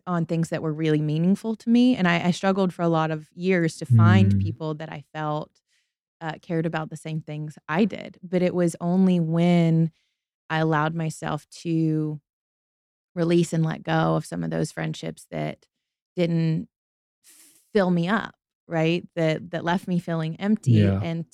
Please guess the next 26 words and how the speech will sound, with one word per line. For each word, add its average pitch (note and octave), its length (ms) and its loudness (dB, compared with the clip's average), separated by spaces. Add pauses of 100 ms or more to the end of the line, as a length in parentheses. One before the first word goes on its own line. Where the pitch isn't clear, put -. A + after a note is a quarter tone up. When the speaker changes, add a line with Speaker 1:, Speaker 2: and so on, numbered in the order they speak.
(320)
Speaker 1:
to, F3 320 0
sometimes G3 400 0
I F3 40 0
had E3+ 140 2
to F3 60 2
walk E3 240 0
alone E3 540 0
for E3 100 -10
a D#3+ 60 -4
little D#3+ 200 -2
while D#3 380 -4
until - 500 -6
I D3+ 100 -2
found F3+ 600 0
people E3 480 -6 (400)
that F3 320 -2
were E3+ 240 0
Speaker 2:
Yeah. E3+ 60 0
Speaker 1:
more E3 560 0 (160)
aligned E3+ 480 2
for E3 160 -10
me, D#3 320 -8 (480)
that F3+ 500 -2 (680)
it, F3 240 -4
it F3+ 180 -8
filled G#3 800 0